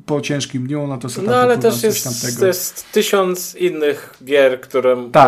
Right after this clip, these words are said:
Speaker 2: można w takim celu wykorzystać,
Speaker 1: I
Speaker 2: no.
Speaker 1: pro-, problem jest taki, bo dostałem tę grę dosyć dawno, nie? No, z jakieś dwa tygodnie temu, mi się wydaje.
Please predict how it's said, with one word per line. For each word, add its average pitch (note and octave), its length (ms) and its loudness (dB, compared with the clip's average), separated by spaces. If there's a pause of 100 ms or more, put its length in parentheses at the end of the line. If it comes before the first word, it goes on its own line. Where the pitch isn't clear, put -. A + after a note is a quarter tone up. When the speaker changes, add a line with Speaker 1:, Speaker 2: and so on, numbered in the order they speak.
Speaker 2:
można A#2+ 160 -4
w A#2 40 -14
takim A2+ 280 -6
celu G2+ 300 -2
wykorzystać, G2 600 -6
Speaker 1:
I F3 140 -8
Speaker 2:
no. G2 80 -20 (460)
Speaker 1:
pro-, G3 240 0 (240)
problem G3 260 -2
jest F3+ 140 -6
taki, G3 200 -6
bo F3+ 120 -4
dostałem F3+ 380 -6
tę F3+ 100 -6
grę F3+ 160 -4
dosyć F#3 300 -8
dawno, G3 400 -6
nie? C#3 120 -4
No, D#3 160 -6
z C#3+ 80 -10
jakieś D3+ 260 -10
dwa D#3 140 -12
tygodnie D#3 380 -10
temu, G3+ 200 -6
mi D3+ 140 -4
się D3 160 -8
wydaje. C3+ 480 -6